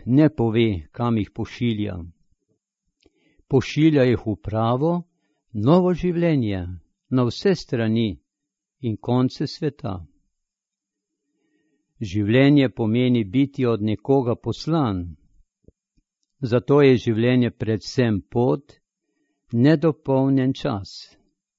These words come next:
nepoznano hrepenenje. Na tej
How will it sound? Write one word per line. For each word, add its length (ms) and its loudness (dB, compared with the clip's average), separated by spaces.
nepoznano 880 0
hrepenenje. 880 -4
Na 120 4
tej 240 6